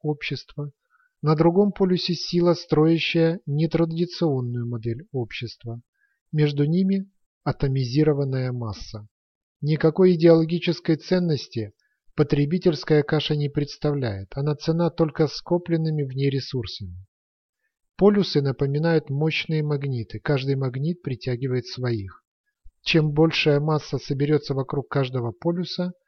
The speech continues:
тем сильнее будет его притяжение. Когда вся масса потребительского общества будет разобрана по полюсам,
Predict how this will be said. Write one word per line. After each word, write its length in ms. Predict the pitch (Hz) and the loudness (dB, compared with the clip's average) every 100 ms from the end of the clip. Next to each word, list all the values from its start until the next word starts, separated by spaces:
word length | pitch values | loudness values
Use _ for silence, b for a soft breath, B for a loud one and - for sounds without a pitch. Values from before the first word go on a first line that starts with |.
| _ - | _ -10
тем 220 | - 143 | -2 0
сильнее 560 | 127 143 127 123 143 156 | 0 -2 -2 -2 -2 -2
будет 400 | 127 127 135 131 | -2 -6 -6 -6
его 220 | 123 120 | -6 -6
притяжение. 760 | 120 123 131 117 113 104 98 107 _ _ _ _ _ | -6 -6 -6 -6 -6 -6 -12 -14 _ _ _ _ _
Когда 320 | 160 165 202 | 0 4 4
вся 240 | - 196 180 | 4 2 4
масса 520 | 180 156 - 117 110 - | 2 0 -4 -8 -8 -6
потребительского 920 | - 135 151 151 165 160 135 - 151 151 | -4 2 2 2 0 0 -2 -2 2 2
общества 540 | 151 - 131 - 131 | 2 -2 -8 -4 -4
будет 340 | 143 151 143 | 0 0 2
разобрана 640 | 139 151 151 160 143 139 131 | 2 2 2 2 2 0 -2
по 160 | 135 | -4
полюсам, 720 | 120 131 117 - 170 185 196 | -4 -4 -4 -4 -4 -2 -4